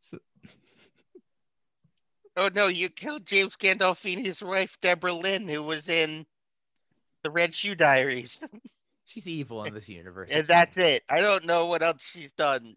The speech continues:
Speaker 2: Apparently nothing.
Speaker 3: I also explode his phone on
Speaker 2: And you
Speaker 3: him.
Speaker 2: and
Speaker 1: Yeah.
Speaker 2: you killed James Gandolfini and everyone in this conspiracy.
Speaker 3: He's already dead, isn't he?
Speaker 2: No, James Gandolfini's still alive.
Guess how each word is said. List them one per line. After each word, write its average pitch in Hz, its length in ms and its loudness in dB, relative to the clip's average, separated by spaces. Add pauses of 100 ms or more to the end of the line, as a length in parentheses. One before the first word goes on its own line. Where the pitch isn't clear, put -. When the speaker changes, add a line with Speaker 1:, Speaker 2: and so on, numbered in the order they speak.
(120)
Speaker 2:
Apparently 143 540 -2
nothing. 123 680 -4
Speaker 3:
I 165 100 0
also 214 280 0
explode 190 420 -2
his 160 280 -2
phone 120 680 -4 (640)
on 165 220 -2
Speaker 2:
And 170 120 -6
you 190 80 -6
Speaker 3:
him. 135 380 -4 (320)
Speaker 2:
and 156 100 -2
Speaker 1:
Yeah. 143 120 4
Speaker 2:
you 127 80 0
killed 208 520 2
James 190 380 2
Gandolfini 175 880 0
and 160 300 0
everyone 185 440 0
in 170 140 -4
this 170 160 -4
conspiracy. 180 880 -2 (360)
Speaker 3:
He's 214 180 -10
already 233 340 -6
dead, 170 320 -8
isn't 135 300 -12
he? 226 240 -14 (880)
Speaker 2:
No, 175 180 -10
James 247 240 -12
Gandolfini's 165 580 -8
still 92 280 -10
alive. 82 340 -12